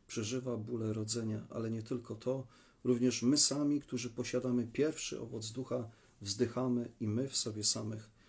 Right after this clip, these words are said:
oczekując synostwa, odkupienia naszego ciała. Tego oczekujemy, ciał uwielbionych, tak? Tego ciała na,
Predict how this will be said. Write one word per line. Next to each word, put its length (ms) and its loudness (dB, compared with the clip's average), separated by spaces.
oczekując 560 2
synostwa, 720 2
odkupienia 640 -4
naszego 380 -8
ciała. 320 -6
Tego 360 0
oczekujemy, 640 0
ciał 360 0
uwielbionych, 840 0
tak? 300 -6
Tego 220 -2
ciała 500 0
na, 440 0